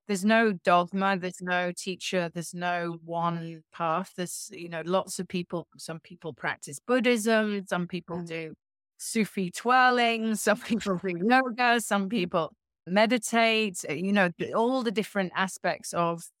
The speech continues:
Speaker 1: you know, spirituality that you can think of will be found there. And people are very, very connected to nature. That's one of
Speaker 2: Mm.
Speaker 1: the kind of principles of the foundation of, of Findhorn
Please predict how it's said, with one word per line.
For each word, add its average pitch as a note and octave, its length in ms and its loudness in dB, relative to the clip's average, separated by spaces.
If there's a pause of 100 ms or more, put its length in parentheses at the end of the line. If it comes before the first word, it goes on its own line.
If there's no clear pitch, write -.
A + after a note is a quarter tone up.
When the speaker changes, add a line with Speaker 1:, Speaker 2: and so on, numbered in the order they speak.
Speaker 1:
you F3 140 -12
know, E3 100 -10
spirituality F3 1000 -2
that - 220 -12
you E3 240 -20
can E3 240 -14
think F4+ 320 -4
of D#3+ 220 2 (180)
will F#3 300 2
be F3 140 -2
found F3 440 -2
there. C#3+ 300 -6 (560)
And A#3+ 400 2
people A#3+ 260 -2
are A3+ 60 2
very, A3 220 4
very G3+ 220 2
connected F#3+ 540 -4
to F3+ 120 -10
nature. E3+ 480 -8
That's - 280 -10
one E3 200 -2
of E3+ 80 0
Speaker 2:
Mm. E3+ 80 -2
Speaker 1:
the C#3+ 260 -2 (540)
kind D#3+ 180 -8
of C#3+ 140 -14
principles F3+ 880 -2
of E3 480 0
the D3+ 80 -6
foundation D#3+ 840 -6 (180)
of, D#3+ 180 -10 (180)
of F3+ 180 2
Findhorn F3+ 640 0